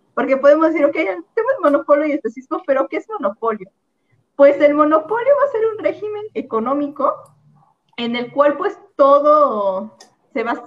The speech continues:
se van a sus-, se va a sustraer la libre competencia de distintas partes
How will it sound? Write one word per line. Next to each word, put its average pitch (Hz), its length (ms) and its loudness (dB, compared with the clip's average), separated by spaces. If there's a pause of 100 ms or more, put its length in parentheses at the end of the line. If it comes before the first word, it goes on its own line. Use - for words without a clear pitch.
se 262 80 -4
van 254 180 0
a 294 80 -4
sus-, 339 260 -12
se - 100 -6
va 254 80 4
a - 60 -4
sustraer 247 380 -6
la 254 100 -4
libre 254 280 -6
competencia 240 760 -6 (560)
de 226 160 2
distintas 254 1040 -2
partes 247 560 -2